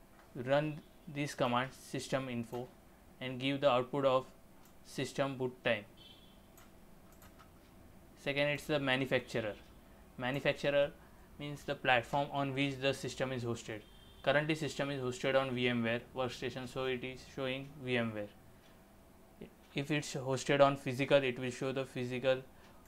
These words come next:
server host, that is Dell, H P, Hitachi,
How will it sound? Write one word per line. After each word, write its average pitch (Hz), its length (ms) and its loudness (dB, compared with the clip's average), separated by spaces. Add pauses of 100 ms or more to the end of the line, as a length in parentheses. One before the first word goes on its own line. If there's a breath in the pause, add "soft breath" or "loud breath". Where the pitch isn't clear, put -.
(200)
server 123 380 4
host, 120 440 -2 (880 loud breath)
that 123 160 -4
is 123 180 -2
Dell, 127 360 4 (120)
H 127 280 0
P, 131 220 -2
Hitachi, 123 680 0